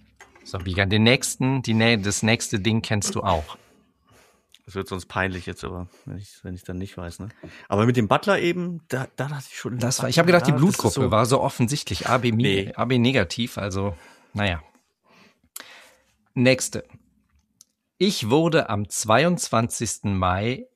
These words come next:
Speaker 1: neunzehnhundertsechsundachtzig geboren.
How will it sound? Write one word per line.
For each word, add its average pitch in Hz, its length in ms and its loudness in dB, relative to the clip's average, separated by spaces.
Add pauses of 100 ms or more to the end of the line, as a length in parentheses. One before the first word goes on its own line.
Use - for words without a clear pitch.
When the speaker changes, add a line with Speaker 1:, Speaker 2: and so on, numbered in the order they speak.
(160)
Speaker 1:
neunzehnhundertsechsundachtzig 113 1800 0
geboren. 95 640 -6